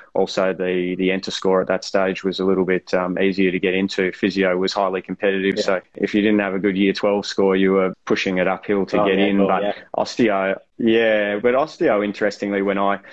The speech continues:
Speaker 1: went through, you had to interview.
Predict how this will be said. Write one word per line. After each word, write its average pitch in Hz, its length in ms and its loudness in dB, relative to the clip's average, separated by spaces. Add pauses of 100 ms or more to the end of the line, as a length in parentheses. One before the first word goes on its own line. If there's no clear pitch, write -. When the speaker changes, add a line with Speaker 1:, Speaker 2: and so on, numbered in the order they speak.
(140)
Speaker 1:
went 98 260 0
through, 110 460 2 (340)
you 104 220 0
had 113 140 -2
to 98 120 -4
interview. 117 440 -4